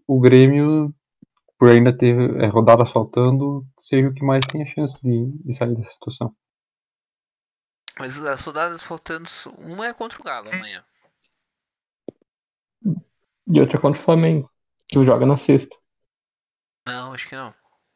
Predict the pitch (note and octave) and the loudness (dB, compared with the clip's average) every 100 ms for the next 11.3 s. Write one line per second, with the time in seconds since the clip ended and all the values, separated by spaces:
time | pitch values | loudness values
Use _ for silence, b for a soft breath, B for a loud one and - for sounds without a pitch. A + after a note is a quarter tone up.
0 | _ _ - - - B2+ - B2 A#2 C3+ | _ _ -20 -8 -4 -4 0 2 2 0
1 | - D3+ C3 - _ _ _ _ B2+ A#2+ | 2 0 0 -4 _ _ _ _ -16 -16
2 | A2 A2 - B2+ B2+ C3 - C#3 C#3 C#3+ | -16 -16 -6 0 2 2 0 -6 -8 -10
3 | - C#3+ - D#3 - B2 B2 C3 B2 A#2 | -16 -6 -2 0 -2 0 0 2 4 6
4 | A#2 D3+ D#3 A#2+ B2+ B2+ A#2+ B2 A#2+ B2 | 6 4 4 6 6 8 6 4 2 -2
5 | - _ _ _ _ _ _ _ _ _ | -6 _ _ _ _ _ _ _ _ _
6 | _ _ _ _ _ _ b b _ _ | _ _ _ _ _ _ b b _ _
7 | - E3+ - - _ - D#3+ B2+ - C#3 | 4 6 4 0 _ 0 0 0 -4 0
8 | C#3 D#3 E3+ B2+ B2 C#3 D3 C3+ - C#3+ | 2 2 2 2 6 6 6 2 -2 0
9 | - C#3 C#3 C#3 A#2+ B2 C#3+ B2+ B2+ C3+ | 2 0 2 2 2 2 0 2 4 4
10 | E3+ C#3 - C#3 B2 C#3+ C#3 C3+ C#3 D#3+ | 4 2 2 2 2 2 0 0 2 2
11 | - D3+ D3+ | 0 0 0